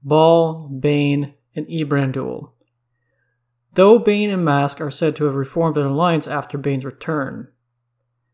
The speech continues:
But again, whether Mask even entertains the thought of re-establishing an alliance with evil deities, now with his chaotic neutral alignment, is unsaid.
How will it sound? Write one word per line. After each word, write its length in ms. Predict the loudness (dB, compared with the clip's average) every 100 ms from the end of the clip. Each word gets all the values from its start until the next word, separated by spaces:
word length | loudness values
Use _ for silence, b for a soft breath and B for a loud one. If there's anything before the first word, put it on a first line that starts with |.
| _ _ -2
But 160 | 2
again, 400 | 2 2 0 -2
whether 240 | 0 2 0
Mask 340 | 2 0 0
even 240 | -6 -6
entertains 560 | -4 -4 -4 -6 -6 -4
the 80 | -4
thought 300 | -2 -2 0
of 160 | -4
re-establishing 840 | -2 -2 -2 -2 0 -2 -4 -4 -2
an 60 |
alliance 420 | -2 0 0 0
with 120 | -6 -10
evil 220 | -6 -4
deities, 520 | -2 -2 -2 -4 -6 b b _ _
now 200 | 0 2
with 120 | 2
his 160 | -2 -6
chaotic 480 | -2 0 2 -2 -4
neutral 360 | -6 -4 -6
alignment, 520 | -4 0 0 0 -4
is 180 | -6 -6
unsaid. 640 | -4 -6 -4 -4 -2 -8